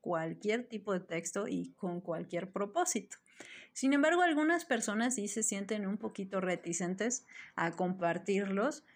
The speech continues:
porque, bueno, es, es su proceso, es muy personal e incluso podrían pensar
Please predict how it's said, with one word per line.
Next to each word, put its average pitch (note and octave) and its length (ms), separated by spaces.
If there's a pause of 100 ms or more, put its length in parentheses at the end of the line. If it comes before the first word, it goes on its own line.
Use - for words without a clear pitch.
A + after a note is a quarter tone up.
(260)
porque, F#3+ 380
bueno, F#3 440 (160)
es, G3 240
es - 240
su A3+ 160
proceso, G3+ 600
es F3+ 220
muy F#3+ 180
personal G3+ 680
e F#3+ 80
incluso A#3 500
podrían G3+ 500
pensar F#3 540